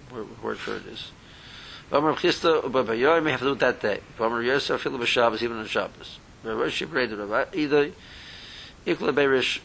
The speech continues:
Rav Ashi, Abdulim, Egel Tilsa, they made from a Choshev, Egel, the third born,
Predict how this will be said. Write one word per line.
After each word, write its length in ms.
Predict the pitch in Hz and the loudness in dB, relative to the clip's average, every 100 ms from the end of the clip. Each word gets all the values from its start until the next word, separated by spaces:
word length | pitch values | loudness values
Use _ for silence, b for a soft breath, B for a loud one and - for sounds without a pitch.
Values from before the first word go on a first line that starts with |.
| - | -6
Rav 260 | 120 117 104 | 2 2 4
Ashi, 420 | 117 123 - 98 | 4 4 0 -2
Abdulim, 460 | 135 143 131 117 110 | 0 0 0 -2 -2
Egel 440 | - 127 127 135 113 | -2 0 0 -2 -4
Tilsa, 360 | - 147 - 123 | 0 0 0 -2
they 80 | |
made 180 | 117 127 | 0 -2
from 140 | - 117 | -2 -8
a 80 | |
Choshev, 580 | 107 123 - 98 95 95 - - - | -2 0 0 -4 -8 -10 -14 -14 0
Egel, 600 | 143 143 143 135 117 - 113 | 2 4 2 2 -2 -10 -12
the 120 | 104 | -6
third 320 | 127 127 101 | -2 -2 -2
born, 440 | 120 143 147 135 | 2 4 4 0